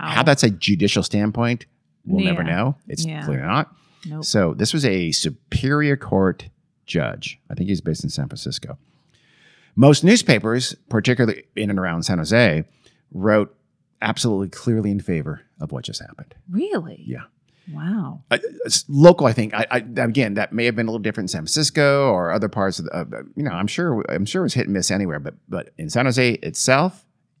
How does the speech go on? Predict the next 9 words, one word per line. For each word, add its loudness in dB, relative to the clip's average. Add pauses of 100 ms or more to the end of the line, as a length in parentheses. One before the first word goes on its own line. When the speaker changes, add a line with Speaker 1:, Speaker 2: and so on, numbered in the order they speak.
(180)
Speaker 1:
they're -8
almost -4
universally -4
in -8
favor -10
of -14
the -12
lynching. -14
Speaker 2:
Yeah. -10